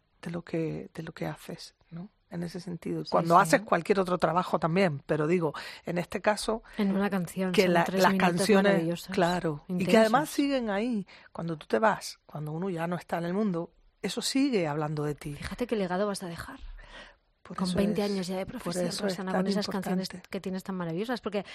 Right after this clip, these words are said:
Speaker 2: las canciones de Rosana son como contarle a un amigo lo que uno siente, ¿no? Pero sin miedo, sin cortapistas, sin
Speaker 1: Hay una,
Speaker 2: es ese
Speaker 1: hay una
Speaker 2: desnudo, ¿no?
Speaker 1: mezcla, sí, hay una mezcla ahí de un, de un montón, perdón,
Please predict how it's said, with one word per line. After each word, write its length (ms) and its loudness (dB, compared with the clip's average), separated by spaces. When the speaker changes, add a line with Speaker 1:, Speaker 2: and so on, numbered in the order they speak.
Speaker 2:
las 120 -4
canciones 380 -2
de 80 0
Rosana 340 -2
son 160 -4
como 200 0
contarle 320 -2
a 20 0
un 60 0
amigo 260 0
lo 80 0
que 80 -2
uno 140 0
siente, 320 -4
¿no? 100 -8
Pero 160 -4
sin 200 -6
miedo, 240 2
sin 120 -6
cortapistas, 600 -4
sin 420 -6
Speaker 1:
Hay 200 -2
una, 320 2
Speaker 2:
es 100 0
ese 180 2
Speaker 1:
hay 260 4
una 100 6
Speaker 2:
desnudo, 40 4
¿no? 40 2
Speaker 1:
mezcla, 540 -2
sí, 320 -4
hay 140 -4
una 140 -4
mezcla 520 -8
ahí 180 -2
de 220 -2
un, 240 -4
de 120 -8
un 100 -4
montón, 360 -6
perdón, 320 -6